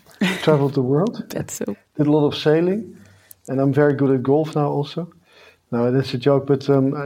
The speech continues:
Speaker 2: it gives you time to think, and, and I didn't really have all the solutions at that time, so I needed to start up again and do something, because you get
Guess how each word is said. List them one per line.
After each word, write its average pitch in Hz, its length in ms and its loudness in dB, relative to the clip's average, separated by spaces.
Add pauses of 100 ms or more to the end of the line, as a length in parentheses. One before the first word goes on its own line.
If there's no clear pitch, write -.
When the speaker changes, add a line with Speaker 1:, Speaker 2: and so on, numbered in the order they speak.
(280)
Speaker 2:
it 151 180 -4
gives 156 240 0
you 143 80 2
time 135 240 0
to 123 100 -10
think, 120 320 -2
and, 117 140 -4
and 123 180 -4
I 127 120 -2
didn't 151 280 2
really 143 200 2
have 131 140 0
all 135 140 2
the 123 80 -2
solutions 123 500 -2
at 120 140 -4
that 117 200 -4
time, 120 220 -2
so 123 300 -4
I 127 80 -2
needed 139 340 2
to - 80 -6
start 127 320 0
up 123 160 -2
again 107 320 -8 (600)
and 120 180 -2
do 135 160 4
something, 117 480 -4
because 127 300 -2
you 131 80 0
get 127 260 -2